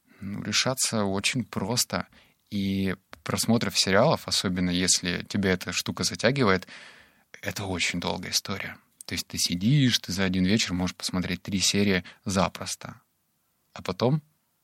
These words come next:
вам не о чем поговорить. Ну да, можно пообсуждать, что было в той или иной серии. А, третье. Чем дальше в лес, тем больше дров.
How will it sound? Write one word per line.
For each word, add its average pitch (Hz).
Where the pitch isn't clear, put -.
вам 110
не 92
о 101
чем -
поговорить. 90
Ну 202
да, 98
можно 92
пообсуждать, 98
что -
было 95
в -
той 92
или 90
иной 90
серии. -
А, 95
третье. 113
Чем 127
дальше 120
в 95
лес, 143
тем 92
больше 101
дров. 92